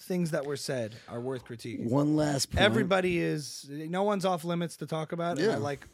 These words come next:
Speaker 1: I like it all. But
Speaker 2: Yeah. Dave, you're invited on to
Speaker 1: Yes,
Speaker 2: the show if you wanna
Speaker 1: anytime,
Speaker 2: talk
Speaker 1: and I'm,
Speaker 2: about
Speaker 1: you
Speaker 2: it.
Speaker 1: know, and we can, we can chat about that.
Speaker 2: Um, one last point, and then we really can leave this in the, in the rear view.
Speaker 1: Yes.
Speaker 2: Um,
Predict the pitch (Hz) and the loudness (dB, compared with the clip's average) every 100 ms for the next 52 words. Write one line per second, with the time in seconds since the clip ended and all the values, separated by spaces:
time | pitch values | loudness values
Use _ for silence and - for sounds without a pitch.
0 | - 131 139 131 123 92 - - 123 113 | -8 -4 -2 -2 -4 -6 -10 -6 -4 -4
1 | 101 - - _ _ _ _ - 156 196 | -8 -16 -20 _ _ _ _ -12 -6 2
2 | 156 156 147 135 120 127 127 123 127 120 | 4 4 4 2 2 2 2 0 -2 -2
3 | 113 - - 143 180 123 135 123 233 113 | -4 -6 -2 0 2 2 2 2 0 2
4 | - - 117 120 104 101 95 - - 127 | 2 2 0 0 -2 -2 -4 -4 -8 -10
5 | 135 135 143 135 123 127 131 120 107 107 | -10 -8 -8 -10 -12 -12 -12 -12 -12 -4
6 | 127 120 127 143 147 143 135 - 127 107 | -2 0 4 4 4 2 0 0 0 0
7 | 101 104 113 117 110 110 107 95 107 98 | 0 0 0 0 0 0 -2 -2 -2 -2
8 | 98 98 98 - 101 101 101 101 95 98 | -2 -2 -4 -4 -2 -2 -2 -4 -2 0
9 | 98 98 101 113 - - - 110 107 107 | -2 -2 0 2 0 -4 -4 0 0 0
10 | 104 | -2